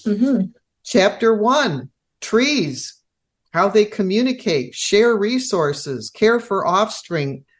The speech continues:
Speaker 2: offspring, elderly, and the infirm. I'm, I'm saying there's, like, a whole big world going on that I was really not aware of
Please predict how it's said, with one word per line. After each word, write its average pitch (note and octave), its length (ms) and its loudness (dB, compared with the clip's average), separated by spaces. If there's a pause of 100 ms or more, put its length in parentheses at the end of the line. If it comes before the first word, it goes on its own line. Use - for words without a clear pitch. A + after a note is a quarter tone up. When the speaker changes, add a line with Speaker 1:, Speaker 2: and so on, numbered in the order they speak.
(120)
Speaker 2:
offspring, F3+ 640 -2
elderly, G3+ 500 2
and E3 120 -4
the D#3 100 -4
infirm. E3 640 0 (340)
I'm, G#3+ 280 0
I'm B3 160 0
saying F#3 420 -2 (160)
there's, E4 220 -4
like, A3+ 160 -2
a F#3 80 -2
whole G#3 260 0
big G3 220 0
world D#3 840 2 (100)
going E3 380 -2
on E3 640 -2
that D#3+ 220 -2
I A#3 240 0
was D3+ 340 -2
really A3 720 0
not E3+ 440 -2
aware D#3+ 540 0
of C3 360 -2